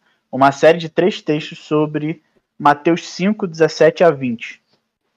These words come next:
Então, vai ser um texto, primeiro a gente vai olhar, primeiro eu, eu, eu que tô, tô escrevendo, né? Primeiro eu vou falar sobre as leituras comuns desse texto e, e os elementos textuais que ele, elementos literários que ele mesmo tem.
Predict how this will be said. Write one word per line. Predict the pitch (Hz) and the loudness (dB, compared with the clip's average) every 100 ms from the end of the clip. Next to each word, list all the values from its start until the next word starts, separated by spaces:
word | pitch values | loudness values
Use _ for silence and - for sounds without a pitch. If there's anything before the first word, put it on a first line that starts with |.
| _ | _
Então, | _ 123 131 135 | _ 2 4 2
vai | 135 127 | 2 0
ser | 143 | -2
um | 135 | -2
texto, | 139 139 - 135 123 117 - _ _ _ - | -2 -2 -6 -8 -8 -12 -18 _ _ _ -16
primeiro | - 131 139 156 | -8 0 4 4
a | |
gente | 143 139 | 4 0
vai | 143 139 | 4 4
olhar, | 135 135 135 139 127 120 - - | 6 6 8 8 8 4 -2 -8
primeiro | 127 147 | 0 2
eu, | 147 143 | 4 2
eu, | 147 151 143 139 - | 0 -2 -4 -8 -16
eu | 120 | -16
que | - | -12
tô, | 127 120 117 | -8 -8 -10
tô | 120 | -16
escrevendo, | - 139 131 170 190 | -10 -8 -2 -2 -2
né? | 170 | -4
Primeiro | 160 135 139 | -6 -4 -2
eu | 135 | 0
vou | 143 135 - _ | -2 -4 -8 _
falar | - 131 135 | 2 4 4
sobre | - 143 135 135 - _ _ _ | 2 -4 -4 -10 -14 _ _ _
as | - 139 | -2 0
leituras | 147 151 151 190 202 | 0 -2 0 -2 -2
comuns | - 175 160 156 | 0 0 2 -2
desse | 147 143 | -4 -6
texto | - 143 135 - 139 135 _ | -2 -2 -2 -6 -12 -14 _
e, | - 135 131 | -8 -6 -4
e | 139 | -2
os | 139 | 0
elementos | 156 165 151 190 226 185 156 - | 4 4 6 4 2 0 -4 -6
textuais | - 147 - 160 139 180 170 | -4 -4 -2 4 4 4 0
que | - 143 | -8 -4
ele, | 147 147 135 98 | -2 0 -2 -2
elementos | 113 135 170 - | -4 -2 -2 -4
literários | 170 170 151 147 | -4 2 2 0
que | 156 | -6
ele | |
mesmo | 143 139 139 | -8 -8 -8
tem. | - 147 247 | -4 -4 -4